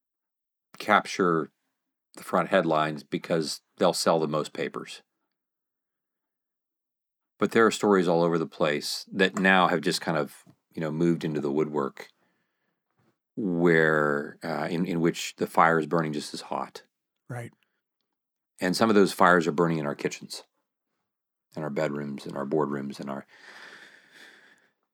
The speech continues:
Speaker 1: you know, the news of, you know, the most recent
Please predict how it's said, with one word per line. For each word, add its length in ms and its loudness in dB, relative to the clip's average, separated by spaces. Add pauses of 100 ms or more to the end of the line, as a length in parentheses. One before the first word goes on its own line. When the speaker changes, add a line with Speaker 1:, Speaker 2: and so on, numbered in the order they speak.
(840)
Speaker 1:
you 80 -2
know, 120 6
the 80 4
news 580 4
of, 800 -4 (240)
you 160 -4
know, 180 0
the 80 -4
most 320 0
recent 760 -4